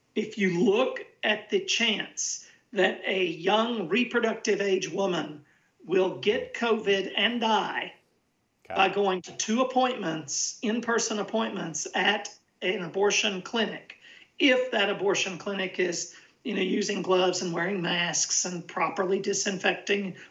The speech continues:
Speaker 1: like all other doctors' offices do.
Speaker 2: Right.
Speaker 1: The chance of dying from covid, if you're a reproductive age woman, is less than your chance of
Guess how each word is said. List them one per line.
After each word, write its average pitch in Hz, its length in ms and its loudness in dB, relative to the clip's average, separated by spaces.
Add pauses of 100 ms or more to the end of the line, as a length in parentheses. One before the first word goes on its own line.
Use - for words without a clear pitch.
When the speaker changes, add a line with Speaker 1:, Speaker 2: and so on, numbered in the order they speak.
Speaker 1:
like 185 180 0
all - 240 4
other 240 240 6
doctors' - 440 -4
offices - 540 -8
do. - 300 -10 (320)
Speaker 2:
Right. 92 260 -10 (200)
Speaker 1:
The - 80 -20
chance 247 340 4
of 240 100 -2
dying 226 320 2
from 220 200 -4
covid, 202 480 0
if - 160 -14
you're 190 140 2
a 170 100 -2
reproductive 202 580 -2
age 190 240 0
woman, 190 380 -4 (420)
is 196 320 2
less 190 1080 0 (480)
than 196 180 4
your 196 200 4
chance - 840 -2 (300)
of 185 480 2